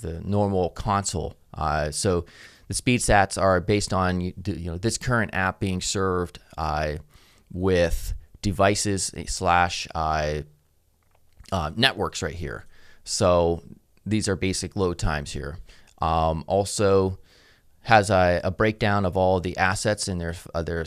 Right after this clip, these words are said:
their size, along with, uh, uh, their speed on different connections. Um, and obviously this is, these are pretty large, and these are large because we're running the serve command as,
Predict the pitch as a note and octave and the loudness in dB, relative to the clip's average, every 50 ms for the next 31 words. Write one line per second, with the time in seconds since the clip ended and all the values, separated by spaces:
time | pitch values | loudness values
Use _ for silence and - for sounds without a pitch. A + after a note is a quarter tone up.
0 | - - E2 D#2+ D#2+ - - G#2+ G2 G2 G2 G2+ G#2 G#2 G2 - - F2 F2+ F2+ | -8 -8 -8 -8 -6 -2 0 2 2 2 2 2 0 0 -2 -4 -4 -4 -2 0
1 | F2 F2 F2 E2 E2 E2+ E2 E2 E2+ - - - - D#2+ D#2 D2+ D2+ D2+ D2+ D2 | 0 0 0 -2 -2 0 0 -2 -2 -6 -10 -8 -6 -4 -4 -2 -4 -4 -4 -6
2 | D2 - - _ _ _ _ _ _ _ _ _ _ _ - B1 A1+ A1+ A1 - | -8 -10 -16 _ _ _ _ _ _ _ _ _ _ _ -14 -12 -12 -12 -12 -12
3 | - B1+ - - - - - - - A2 A2 G#2+ G#2+ A2 G#2 - - F2 F2 E2+ | -12 -10 -8 -6 -4 -4 -4 -4 -4 -2 -2 -2 -2 -2 -2 -2 -4 -4 -4 -4
4 | - F#2 - F2 E2+ - - F2 E2+ F2 G2 - - A#2+ A2 A2 A#2+ - - - | -4 -6 -6 -8 -10 -8 -6 -4 -4 -4 -4 -4 -4 -4 -4 -4 -6 -6 -10 -12
5 | - _ - - _ - - - _ - - - _ - - E2+ E2 E2 E2 D#2+ | -14 _ -20 -20 _ -20 -20 -20 _ -20 -20 -20 _ -8 -4 -2 0 0 0 0
6 | D#2+ D#2+ D#2 D2 D2+ - - - _ _ _ - - _ - A#2 B2+ B2+ - - | 0 -2 -4 -6 -8 -12 -16 -18 _ _ _ -20 -20 _ -6 -4 -4 -2 4 6
7 | C3 B2+ A2+ A#2+ A2+ A2 - - G#2+ G#2 G2 F2+ F#2+ G2 - G2 F#2+ F2+ E2+ - | 6 8 8 6 2 0 0 0 0 -2 -2 -2 -2 -4 -4 -4 -4 -4 -4 -4
8 | - - A#2 G#2 F#2+ F#2 - - G#2 F2 E2 D#2+ D#2 E2+ E2 D#2+ D#2+ D#2+ E2 E2+ | -4 -4 -2 -2 -2 -4 -4 -4 -4 -4 -4 -2 0 2 2 2 2 2 0 -2
9 | E2 D#2+ - D#2+ E2+ F#2 G#2+ A2 G#2 F#2 F2+ E2+ F2 E2+ E2 E2 E2 E2 E2+ F2 | -4 -6 -8 -6 -4 -2 0 0 0 0 -2 -2 -2 -2 -2 -2 0 0 -2 -2
10 | - - F#2 - - E2+ E2 - G2+ G2 F#2 F2+ F#2 F2+ F2+ E2 D#2+ - - - | -6 -8 -8 -6 -4 -4 -4 -4 -4 -2 -2 0 -2 -2 -2 -4 -4 -4 -2 0
11 | C#3 C3 B2 - - G#2 F#2 F2 E2 E2 E2 D#2+ - | 0 0 0 0 -2 -4 -4 -2 -2 -2 -4 -4 -6